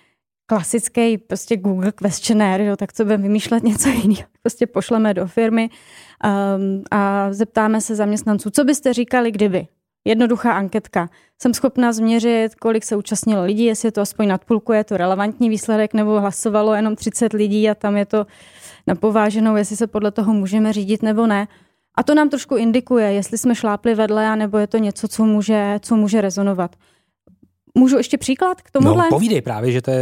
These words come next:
Speaker 2: jako
Speaker 1: A
Speaker 2: důležitý. To je dobrý.
Speaker 1: <laughs> A teďka jsme řešili zase, dnešní doba je samozřejmě taková trošku jako vypjatá, všichni zkoušíme, co a jak. A po první vlně, eh,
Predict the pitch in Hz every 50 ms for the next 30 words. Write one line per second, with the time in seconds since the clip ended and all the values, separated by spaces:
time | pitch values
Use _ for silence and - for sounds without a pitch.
0 | 127 123 127 226 233 226 - - - - 214 - - 302 285 - - 240 - -
1 | - - 160 139 147 139 120 98 95 - 214 214 214 214 208 _ - - 262 -
2 | - 302 302 - 302 294 285 277 269 247 233 214 - 262 254 254 247 240 233 -
3 | 262 247 214 - - - - - 190 233 233 233 - 262 247 220 233 214 233 233
4 | 233 233 233 220 - - 226 220 220 208 233 220 208 214 - 233 226 214 - 208
5 | - - 240 226 - 262 190 180 - - 226 233 - - 240 240 233 233 226 -
6 | 226 208 233 233 - - - 190 190 - - 226 226 226 220 - - 202 214 220
7 | 226 214 220 220 - _ _ - - - _ _ _ - - 214 208 202 - 254
8 | 233 - 240 226 226 254 254 247 233 226 226 233 240 240 240 233 233 233 208 214